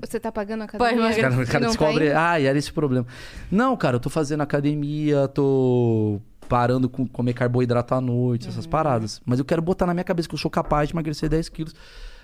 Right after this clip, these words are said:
Speaker 3: pra eu poder cagar a regra depois em podcast falando, "Eu consegui." Só isso que eu quero. Porque eu quero voltar
Speaker 1: Com
Speaker 3: num
Speaker 1: um assunto novo, né?
Speaker 3: Exato.
Speaker 1: Com uma, uma
Speaker 3: Eu tô botando
Speaker 1: evolução.
Speaker 3: um desafio na minha cabeça de emagrecimento pra poder ter assunto quando eu voltar.
Speaker 1: Você já começou a criar
Speaker 2: Entendi.
Speaker 1: umas histórias assim, só pra poder ter assunto quando você voltar?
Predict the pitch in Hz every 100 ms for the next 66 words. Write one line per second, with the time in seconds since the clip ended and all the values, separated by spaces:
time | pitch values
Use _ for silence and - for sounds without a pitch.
0 | - 175 190 208 208 196 175 170 170 165
1 | 165 160 156 160 156 143 160 143 165 147
2 | - 151 143 143 143 165 - 160 139 117
3 | - 233 226 190 185 - 110 104 - -
4 | 151 214 175 208 - 185 208 240 285 -
5 | 254 302 311 - 370 - 381 392 415 302
6 | 240 240 277 120 117 113 320 311 294 254
7 | 220 190 202 220 214 208 151 151 165 165
8 | 143 170 - 160 151 151 147 147 139 139
9 | 135 139 139 139 - 143 147 160 165 -
10 | 165 185 214 175 180 180 - 170 170 -
11 | 170 160 165 - 110 311 311 294 262 285
12 | - 240 233 214 196 - 240 214 196 185
13 | 240 247 262 302 - - 240 226 233 214
14 | - 226 - 214 202 202 190 190 233 185